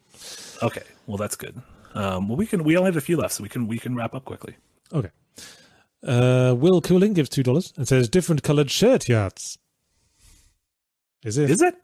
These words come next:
Speaker 2: It's one of my old, I guess, uh, the lighting might be slightly different.
Speaker 1: There you go, yeah.
Speaker 2: Uh, did you play S F six, Marty?
Speaker 1: I did.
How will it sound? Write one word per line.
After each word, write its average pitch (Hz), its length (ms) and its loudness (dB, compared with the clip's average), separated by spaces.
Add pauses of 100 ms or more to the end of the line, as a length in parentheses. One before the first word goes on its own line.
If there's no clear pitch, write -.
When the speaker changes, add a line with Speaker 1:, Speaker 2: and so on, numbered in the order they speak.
(340)
Speaker 2:
It's - 220 -10
one 117 140 -2
of 110 60 -4
my 104 100 -2
old, 110 260 0 (960)
I 107 60 -12
guess, 101 260 -6
uh, 104 120 -2
the 98 80 -6
lighting 104 280 0
might 85 140 -8
be 95 80 -6
slightly 92 220 -6
different. 98 260 -8 (420)
Speaker 1:
There 131 160 2
you 98 60 0
go, 90 160 -2 (100)
yeah. 98 220 -6 (520)
Speaker 2:
Uh, 117 600 0
did 143 160 0
you 170 120 4
play 170 480 4
S 143 220 0
F 160 160 2
six, - 440 0
Marty? 98 600 -2 (580)
Speaker 1:
I - 40 -8
did. 147 280 0